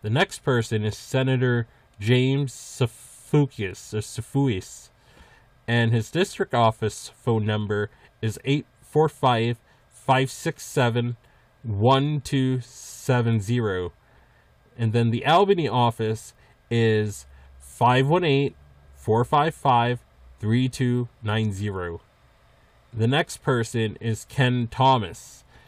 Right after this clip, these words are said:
and he's of, um, New York Senate District six, and his phone number for the district office is five one six,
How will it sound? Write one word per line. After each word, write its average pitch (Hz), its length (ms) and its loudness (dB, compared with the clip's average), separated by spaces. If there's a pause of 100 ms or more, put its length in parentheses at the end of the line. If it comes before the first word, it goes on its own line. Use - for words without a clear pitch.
(420)
and 113 340 0
he's 120 220 0
of, 113 260 2
um, 107 380 0
New 117 80 2
York 127 340 2
Senate 120 340 -2
District 113 460 -4
six, - 640 -10 (500)
and 113 240 2
his 143 420 -2
phone 127 380 0
number 110 480 0
for 107 180 -4
the 101 180 -6
district 123 400 -4
office 123 560 0
is 98 380 -8 (480)
five - 880 -2
one 156 220 2
six, - 540 -6